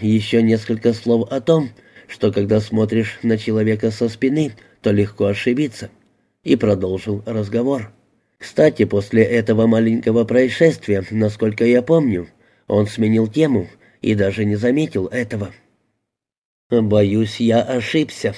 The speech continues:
медленно повторил Стефан. Это ведь не то же самое, что полное отрицание, не так ли? Однако мог и не ошибиться. И ещё одно.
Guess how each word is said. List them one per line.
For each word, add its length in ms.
медленно 560
повторил 500
Стефан. 480
Это 300
ведь 220
не 120
то 180
же 180
самое, 440
что 240
полное 420
отрицание, 880
не 160
так 320
ли? 140
Однако 480
мог 320
и 80
не 120
ошибиться. 640
И 120
ещё 420
одно. 380